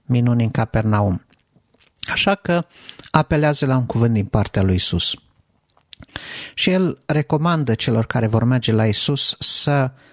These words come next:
îi pună problema în felul acesta: „Spune doar un cuvânt și robul meu se va tămădui.”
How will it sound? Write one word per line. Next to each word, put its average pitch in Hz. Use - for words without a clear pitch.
îi 139
pună 160
problema 135
în 123
felul 123
acesta: -
„Spune 220
doar 175
un 175
cuvânt 147
și -
robul 127
meu 104
se 110
va 110
tămădui.” 117